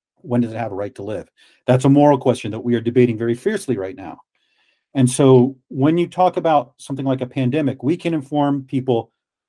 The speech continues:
what this disease does, how it spreads, how lethal it is,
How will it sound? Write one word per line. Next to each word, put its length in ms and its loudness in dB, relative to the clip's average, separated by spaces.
what 180 0
this 160 -6
disease 420 -4
does, 480 -6
how 280 2
it 100 -4
spreads, 580 -6
how 200 4
lethal 440 -2
it 60 -10
is, 280 -10